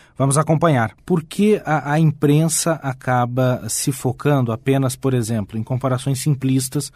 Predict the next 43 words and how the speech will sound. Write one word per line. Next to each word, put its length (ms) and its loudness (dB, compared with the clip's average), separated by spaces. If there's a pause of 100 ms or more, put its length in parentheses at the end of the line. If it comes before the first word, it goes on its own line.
(380)
como 360 -2 (260)
o 60 -20
Senado 320 0
brasileiro 720 2 (520)
tem 200 0
um 100 0
orçamento 680 -4
X, 580 -4 (420)
dividido 480 -2
por 240 -8
tantos 300 -2
senadores, 800 0 (100)
e 80 -2
por 180 0
isso 200 0
ele 100 2
é 60 2
um 80 0
dos 120 -4
mais 220 0
caros 360 -2
do 100 -2
mundo. 400 -2 (520)
Ah, 220 -2
e 140 0
isso 180 0
é 40 2
ruim. 360 2 (140)
Isso 500 -2 (180)
é 260 -8
o 80 -4
que 120 -6
a 40 0
gente 300 -4
lê 220 0
na 100 0
imprensa. 420 -2
Essa 160 -4
é 20 0
a 40 -6
comparação 520 -2
feita. 420 -6 (480)
Ah, 800 4